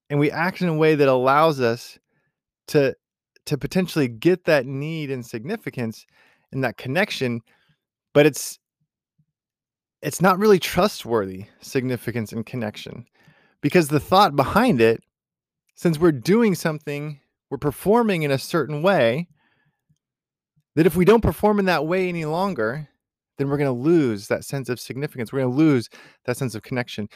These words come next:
If you're a great leader and you stop being a leader, then you're gonna feel like that significance is fleeting. If you're someone who serves really well, but it's exhausting and tiring, you don't wanna serve anymore,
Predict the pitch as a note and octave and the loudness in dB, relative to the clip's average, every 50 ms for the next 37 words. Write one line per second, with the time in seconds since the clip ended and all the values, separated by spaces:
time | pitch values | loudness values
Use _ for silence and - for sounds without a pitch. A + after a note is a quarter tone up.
0 | - - - C#3+ C3+ - F3+ G3+ F#3 D#3 B2+ D3+ F3 E3 D3 G2+ B2 B2+ D#3 G#3 | -20 -12 -4 -4 -4 2 4 4 4 4 2 2 2 2 2 -2 -2 -2 -2 -2
1 | G3 C#3+ A#2 A2 C#3+ D3 _ _ _ _ _ _ _ _ _ _ _ - C#3 C#3 | 0 0 0 0 -2 -6 _ _ _ _ _ _ _ _ _ _ _ -10 -6 -4
2 | C#3 B2 - - - D3 D3 - C#3 C3 C#3+ D3 C#3 A#2+ A2+ A#2 D3 E3 D#3+ C3+ | -4 -4 -4 0 0 0 0 0 0 -2 -2 -2 0 -2 -2 0 0 0 2 2
3 | A2+ A2+ A#2 A2 _ _ _ _ _ _ _ _ _ _ _ _ - D3 D3 D3 | 0 0 -2 -4 _ _ _ _ _ _ _ _ _ _ _ _ -4 -4 -2 0
4 | D#3+ D3+ C3 - - - D#3 D#3 D3+ C#3+ C3+ - - C3+ A#2+ - - _ _ _ | 0 0 -2 -2 -2 -2 0 2 2 0 -2 0 0 0 0 0 -2 _ _ _
5 | _ _ _ _ - - - D3 B2+ C#3 E3 F3+ - - - - C3+ A2+ G#2 - | _ _ _ _ -16 -6 -4 -2 -2 0 -2 -2 -4 -4 -6 -4 -4 -6 -6 -8
6 | - - - - _ _ _ _ _ _ _ _ - B2 - - - - - D#3+ | -12 -18 -18 -20 _ _ _ _ _ _ _ _ -10 -10 -10 -10 -14 -8 -6 -6
7 | F3+ E3+ C3 A2 - A2+ A#2 _ _ _ _ _ _ _ _ _ _ _ _ _ | -4 -4 -6 -8 -12 -16 -20 _ _ _ _ _ _ _ _ _ _ _ _ _
8 | _ _ _ _ _ _ _ _ _ _ _ _ _ _ _ _ _ - C3+ - | _ _ _ _ _ _ _ _ _ _ _ _ _ _ _ _ _ -10 -6 2
9 | E3+ F3+ E3 - G3+ G3 F#3+ F#3+ E3 F3 F3+ - - - - F3 F#3 F#3+ F#3+ E3+ | 2 2 2 4 2 2 4 4 4 2 2 0 -2 0 2 4 4 4 4 2
10 | D#3 D3+ - - - B2+ C#3+ D#3+ F3 F3 E3 D3 D3 F3 F3+ F3+ E3 D3 C#3+ C3 | 0 -8 -14 -16 -16 -8 -4 -2 0 0 0 0 2 2 2 2 2 2 2 -2
11 | A#2+ - - - - C3+ A#2 A2 B2 C#3 D3+ E3 D#3 - - E3+ D3+ C3 A#2 A#2+ | -2 -4 -10 -12 -12 -12 -8 -2 2 4 4 4 4 0 -6 -6 -6 -6 -6 -4
12 | D#3 E3 E3 D#3+ C#3+ C3+ D3 D3+ D#3 D3 C3+ - - F3 E3 D3 C#3+ C3+ C3+ D#3 | -2 -2 -2 -2 -2 -4 -4 -4 -4 -6 -8 -6 -4 -6 -4 -4 -4 -6 -4 0
13 | E3+ E3 D3+ | 0 0 0